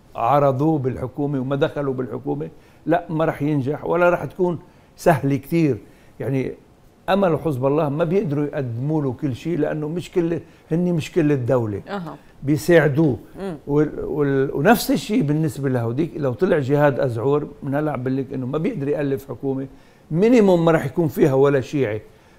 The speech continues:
Speaker 1: فيها تتألف الحكومة.
Speaker 2: مهم.
Speaker 1: بقى ب-، بنظر-، بنظري أنا إنه لازم يكون في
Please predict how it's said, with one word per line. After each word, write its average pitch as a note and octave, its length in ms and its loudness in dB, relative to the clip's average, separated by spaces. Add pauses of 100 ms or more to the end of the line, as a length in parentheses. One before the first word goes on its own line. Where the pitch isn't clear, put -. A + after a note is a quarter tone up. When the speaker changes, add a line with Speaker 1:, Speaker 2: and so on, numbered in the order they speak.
Speaker 1:
فيها D#3+ 260 2
تتألف C3+ 580 0
الحكومة. C#3 540 -4 (140)
Speaker 2:
مهم. F3 100 -12 (240)
Speaker 1:
بقى A2+ 380 -4 (520)
ب-، C#3+ 720 -2
بنظر-، D#3+ 640 2
بنظري D3+ 580 2
أنا C3 340 -2
إنه B2+ 520 -4 (180)
لازم C3+ 640 4
يكون B2+ 340 -4
في B2+ 420 -4